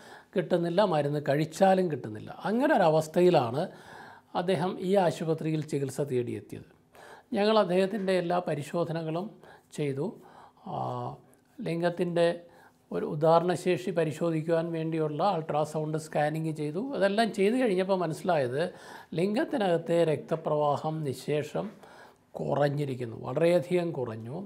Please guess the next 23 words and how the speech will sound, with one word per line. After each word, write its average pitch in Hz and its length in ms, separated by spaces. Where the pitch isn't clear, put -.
മാത്രമല്ല 160 580
ഈ 220 40
ബ്ലഡ് 175 400
പെനീസിനുള്ളിലേക്ക് 165 880
കടന്നു 143 360
വരുമ്പോൾ 123 400
കോർപ്പസ് - 460
കാവർണോസ 175 520
വികസിച്ച് 190 560
വരേണ്ടതാണ്. 127 500
ബ്ലഡ് 165 360
ഫില്ല് 156 260
ചെയ്യുന്നതനുസരിച്ച് 139 840
ആ - 20
സ്ട്രക്ചർ 156 440
വളരെ 147 240
വികസിച്ച് 160 600
വന്നിട്ട് 120 420
നന്നായിട്ട് 160 640
റിജിഡായി 160 680
നിൽക്കേണ്ടതാണ്. 123 600
ആ 226 40
ഒരു 220 120